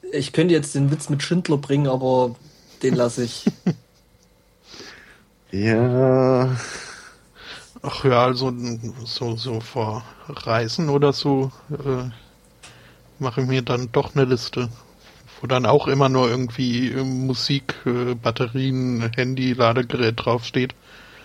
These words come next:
Speaker 3: Aber
Speaker 2: Also,
Speaker 3: ich, ich
Speaker 2: Liste schreiben hat für mich so ein bisschen die gleiche Qualität wie das, was ich auch nur von Frauen kenne. Äh, in der Klausur, Hausarbeit oder sonst irgendwas, die Antworten mit Bleistift schreiben.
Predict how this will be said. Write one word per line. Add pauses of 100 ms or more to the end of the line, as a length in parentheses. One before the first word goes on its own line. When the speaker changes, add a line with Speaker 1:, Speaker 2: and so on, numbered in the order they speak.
(760)
Speaker 3:
Aber
Speaker 2:
Also,
Speaker 3:
ich,
ich
Speaker 2:
Liste
schreiben
hat
für
mich
so
ein
bisschen
die
gleiche
Qualität
wie
das,
was
ich
auch
nur
von
Frauen
kenne. (1000)
Äh,
in (500)
der
Klausur,
Hausarbeit
oder
sonst
irgendwas, (580)
die
Antworten
mit
Bleistift
schreiben.